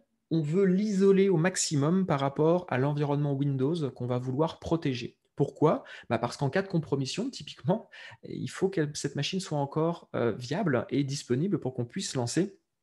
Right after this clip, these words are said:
euh, notre récupération de forêt. Alors, bien entendu, on gère le scénario de perte même du,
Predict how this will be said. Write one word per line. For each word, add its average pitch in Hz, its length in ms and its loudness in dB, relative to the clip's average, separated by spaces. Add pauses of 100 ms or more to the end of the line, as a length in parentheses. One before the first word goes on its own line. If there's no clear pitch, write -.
(500)
euh, 117 140 0
notre 147 280 -2
récupération 127 540 -2
de 165 60 -2
forêt. - 240 -4 (340)
Alors, 104 140 -6
bien 127 160 6
entendu, 127 360 4
on 139 120 4
gère 135 460 4
le 117 120 -6
scénario 120 540 0
de 123 120 2
perte 151 500 -4
même 127 300 0
du, 117 140 -4